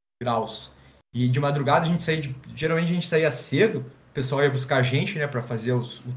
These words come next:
tour lá. Tava, tipo, três, dois. E aí, claro, conforme você vai pegando altitu-, a, a altitude mesmo, né,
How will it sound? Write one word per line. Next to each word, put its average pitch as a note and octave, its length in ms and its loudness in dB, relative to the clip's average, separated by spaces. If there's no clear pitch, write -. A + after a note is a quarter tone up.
tour D3 280 0
lá. C#3+ 280 0
Tava, D#3+ 200 6
tipo, B2 520 -4
três, C3+ 640 4
dois. C3 840 4
E C3+ 80 0
aí, G#3 220 2
claro, F#3 320 6
conforme D#3 380 0
você - 80 -4
vai E3 120 2
pegando D#3+ 280 2
altitu-, C3+ 400 -4
a, A#2+ 340 0
a A#2 60 -2
altitude C3+ 600 -2
mesmo, G#3 320 4
né, G3 300 0